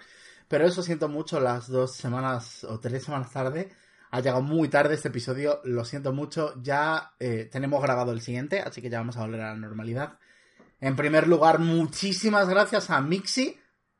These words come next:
eh, jugadora de Leyenda Expansiva, porque, eh, se ha hecho cargo de editar este episodio porque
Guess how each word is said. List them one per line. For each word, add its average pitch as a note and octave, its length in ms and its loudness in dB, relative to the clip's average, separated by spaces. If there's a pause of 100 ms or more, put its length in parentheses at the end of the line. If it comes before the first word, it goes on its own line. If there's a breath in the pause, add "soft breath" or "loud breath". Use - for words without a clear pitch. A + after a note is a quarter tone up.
eh, B2+ 300 2
jugadora C3+ 540 -2
de C3+ 100 0
Leyenda C3 300 -2
Expansiva, E3+ 680 2
porque, F#3 600 4
eh, C#3 240 -2
se D3+ 120 -4
ha E3 40 4
hecho D#3+ 160 -4
cargo D#3 260 4
de C3 340 0
editar C3+ 300 -2
este C#3 140 -6
episodio C#3 420 -2
porque A#2 480 -6